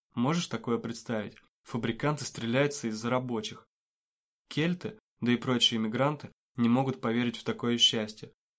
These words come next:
Платят здесь едва ли не в десять раз больше, чем платили пару лет назад в сасш.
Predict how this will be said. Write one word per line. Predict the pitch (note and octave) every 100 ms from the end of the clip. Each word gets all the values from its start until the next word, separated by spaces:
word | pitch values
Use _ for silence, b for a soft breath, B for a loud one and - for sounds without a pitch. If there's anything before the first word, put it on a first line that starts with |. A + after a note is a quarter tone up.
| _ -
Платят | A#2+ D3 D3 A#2
здесь | A#2 -
едва | A2 A#2 B2+
ли |
не | A#2+ A2+
в |
десять | A#2+ A#2 A#2
раз | C3 C3+
больше, | A#2 B2 B2 -
чем | A#2+ G#2+
платили | A2+ A2 A#2+
пару | A2+ A#2 A2
лет | A2+ A2
назад | A2+ G#2+ B2 - -
в | -
сасш. | - G#2+ - -